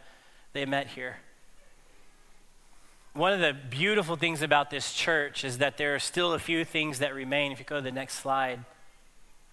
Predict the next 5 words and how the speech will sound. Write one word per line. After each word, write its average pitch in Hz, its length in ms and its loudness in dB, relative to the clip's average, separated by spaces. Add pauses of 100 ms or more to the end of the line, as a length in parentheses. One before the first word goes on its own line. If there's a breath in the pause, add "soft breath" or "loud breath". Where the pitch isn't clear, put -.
(1300 loud breath)
You're 160 200 2
looking 190 340 2
from 180 240 2
above. 156 540 4
There, 156 180 0